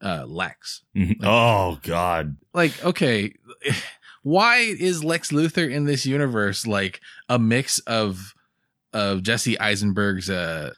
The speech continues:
Speaker 1: who's the guy from the Facebook?
Speaker 2: Social Network,
Speaker 1: The
Speaker 2: Mark Zuckerberg.
Speaker 1: Why is he a mix of Mark Zuckerberg and the Joker?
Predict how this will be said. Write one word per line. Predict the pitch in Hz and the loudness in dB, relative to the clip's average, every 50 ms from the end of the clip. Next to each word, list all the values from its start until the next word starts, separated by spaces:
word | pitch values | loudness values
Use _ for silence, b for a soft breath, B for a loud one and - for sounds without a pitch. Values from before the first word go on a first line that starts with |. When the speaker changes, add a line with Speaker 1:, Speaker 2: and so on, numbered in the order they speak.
| _ _ | _ _
Speaker 1:
who's | 117 117 127 123 | -6 -4 -4 -2
the | 131 | -2
guy | - 110 107 117 | -4 -4 -4 -4
from | - - 117 | -2 -2 -2
the | 107 101 | -2 -2
Facebook? | - 104 104 101 - | -2 -4 -4 -2 -2
Speaker 2:
Social | - 113 90 80 - 90 | 0 0 0 0 0 0
Network, | 82 82 80 80 82 85 85 82 - | 0 0 0 0 0 0 -2 -2 0
Speaker 1:
The | 120 104 | 0 0
Speaker 2:
Mark | 82 82 78 | 0 0 0
Zuckerberg. | 76 78 80 76 82 76 78 80 80 110 | -2 -2 -2 -2 0 0 0 2 2 2
Speaker 1:
Why | 120 127 147 165 | 2 2 0 0
is | 175 160 - | -2 -2 0
he | 185 170 151 143 139 127 - | 0 2 4 4 4 2 2
a | 123 | 4
mix | 113 113 110 117 123 120 - - | 4 6 6 4 4 2 0 -4
of | - - 110 104 101 95 90 | -4 -2 -2 -2 -2 -2 -2
Mark | 92 104 107 123 110 | 0 0 2 0 0
Zuckerberg | - - 110 110 107 - 113 101 90 95 92 95 92 | -2 -2 -2 -2 -2 -2 -4 -4 -2 -2 -2 -2 -2
and | 90 98 92 | -2 -2 -2
the | 90 | -4
Joker? | - - 92 92 92 - - - - | -4 -4 -4 -4 -4 -6 -10 -14 -14